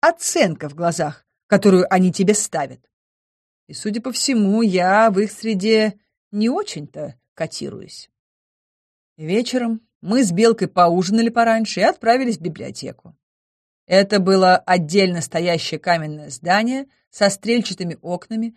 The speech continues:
высоченными потолками и рядами книг, в которых можно, вероятно, копаться вечно. На самом деле большая разница.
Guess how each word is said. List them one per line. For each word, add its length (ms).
высоченными 720
потолками 720
и 400
рядами 500
книг, 460
в 40
которых 380
можно, 380
вероятно, 500
копаться 840
вечно. 640
На 80
самом 300
деле 220
большая 460
разница. 680